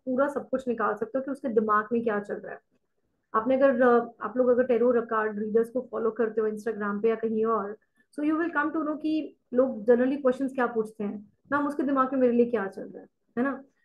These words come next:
"मैम मेरे husband मेरे लिए क्या सोच रहे हैं? क्या मेरे हस्बैंड का कहीं एक्स्ट्रा मैरिटल affair है क्या? मैम मेरा boss मेरे बारे में क्या सोच रहा है? क्या वो मुझे job दे देगा या जॉब नहीं, मतलब क्या promotion दे देगा?" कुछ भी इस तरह से।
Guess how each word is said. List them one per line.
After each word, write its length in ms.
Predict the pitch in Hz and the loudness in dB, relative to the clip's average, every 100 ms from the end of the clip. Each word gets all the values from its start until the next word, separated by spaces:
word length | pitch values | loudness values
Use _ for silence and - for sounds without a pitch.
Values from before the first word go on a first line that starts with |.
| _ | _
"मैम 400 | 240 262 254 247 | -2 0 2 2
मेरे 160 | 247 294 | 2 0
husband 360 | 277 233 254 247 | 0 0 0 2
मेरे 180 | 226 | 2
लिए 100 | 240 | 0
क्या 180 | 240 226 | 0 -2
सोच 300 | 214 233 - 214 | -2 -6 -6 -6
रहे 60 | |
हैं? 60 | 208 | -4
क्या 120 | 269 | -2
मेरे 160 | 262 254 | 2 2
हस्बैंड 240 | 220 233 | 0 0
का 60 | 240 | 0
कहीं 180 | 240 | 0
एक्स्ट्रा 220 | 214 - 220 | -2 -6 -6
मैरिटल 260 | 208 220 | -4 -4
affair 300 | 208 220 208 | -2 -2 -2
है 180 | 220 214 | -2 -2
क्या? 300 | 208 - - - _ _ - | -4 -8 -8 -16 _ _ -2
मैम 300 | 247 269 262 | 2 2 2
मेरा 240 | 240 247 247 | 4 4 4
boss 220 | 233 247 | 2 2
मेरे 140 | 247 247 | 2 4
बारे 260 | 220 220 | 4 4
में 140 | 226 226 | 2 0
क्या 180 | 214 220 | -4 -2
सोच 280 | 226 214 233 | -2 -2 -2
रहा 60 | |
है? 60 | 233 | 0
क्या 140 | 247 | 0
वो 120 | 247 240 | 0 0
मुझे 300 | 233 240 240 | 4 4 4
job 300 | 220 214 208 | 0 -2 0
दे 120 | 220 | 2
देगा 320 | 240 226 220 | 2 0 -4
या 180 | 220 226 | -4 -8
जॉब 340 | 208 240 233 | -6 -4 -2
नहीं, 80 | 302 | -4
मतलब 220 | 254 240 | -2 -2
क्या 100 | 240 | -2
promotion 500 | 247 233 208 220 247 | 0 0 0 -2 -2
दे 140 | 233 226 | -2 2
देगा?" 220 | 226 269 | 2 2
कुछ 260 | 311 403 302 | -2 -2 -4
भी 80 | |
इस 120 | 277 233 | -4 -4
तरह 200 | 214 214 | -4 -6
से। 180 | - | -14